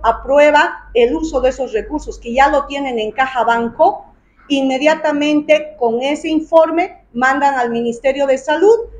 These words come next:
nosotros como Ministerio de Salud, al Ministerio de Economía,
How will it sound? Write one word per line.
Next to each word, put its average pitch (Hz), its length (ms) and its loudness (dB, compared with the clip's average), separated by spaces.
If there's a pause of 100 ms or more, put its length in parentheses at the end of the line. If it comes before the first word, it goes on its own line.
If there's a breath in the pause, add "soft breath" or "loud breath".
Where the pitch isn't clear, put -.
(100)
nosotros 302 520 -2
como 269 220 0
Ministerio 269 580 -2
de 254 100 0
Salud, 285 440 -2
al 233 120 0
Ministerio 240 460 -4
de 269 80 4
Economía, 294 800 0